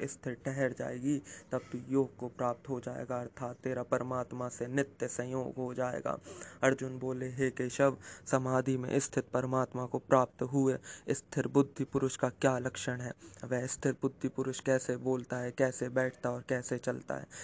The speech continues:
यही सब प्रश्न अर्जुन ने श्री कृष्ण जी से पूछे,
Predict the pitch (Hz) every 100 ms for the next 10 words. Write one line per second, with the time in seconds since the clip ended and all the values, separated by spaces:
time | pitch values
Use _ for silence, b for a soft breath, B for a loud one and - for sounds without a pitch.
0 | B B 131 131 131 127 - 135 127 123
1 | - 131 - 135 139 139 139 - - 139
2 | - 135 127 123 - 131 135 131 127 127
3 | - - 127 - 147